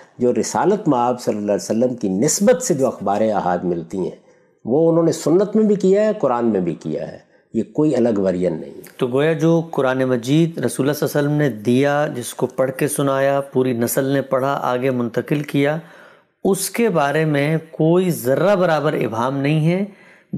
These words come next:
Speaker 2: وہ اپنی جگہ موجود ہے، اور اس کو اس کی اصل جگہ پہ رکھنے کے بعد یہ جو اخبار احاد سے قراتیں لوگوں نے منتقل کی،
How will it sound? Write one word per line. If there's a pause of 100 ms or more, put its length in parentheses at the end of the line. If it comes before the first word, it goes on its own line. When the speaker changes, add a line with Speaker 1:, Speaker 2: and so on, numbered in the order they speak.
Speaker 2:
وہ
اپنی
جگہ
موجود
ہے، (100)
اور (360)
اس
کو
اس
کی
اصل
جگہ
پہ
رکھنے
کے
بعد
یہ
جو
اخبار
احاد
سے
قراتیں
لوگوں
نے
منتقل
کی،